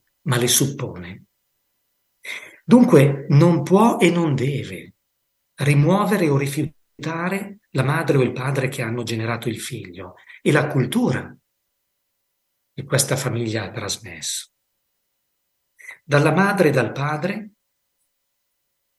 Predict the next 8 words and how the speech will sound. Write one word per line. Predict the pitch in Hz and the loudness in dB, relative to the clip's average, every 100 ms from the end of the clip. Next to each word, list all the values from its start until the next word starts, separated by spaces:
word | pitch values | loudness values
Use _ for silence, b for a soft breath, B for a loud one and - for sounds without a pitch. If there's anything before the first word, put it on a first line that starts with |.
| _ _ _ _ _ - | _ _ _ _ _ -6
ciascuno | 143 135 208 190 | -4 -2 0 0
di | 151 | 0
noi | 113 113 135 - | -2 -2 -4 -4
ha | 139 | -6
ricevuto | 143 147 156 139 | -4 -4 -2 -2
il | |
suo | 131 - 123 | -4 -4 -8
corpo. | 120 95 95 - 87 87 | -8 -12 -16 -18 -20 -20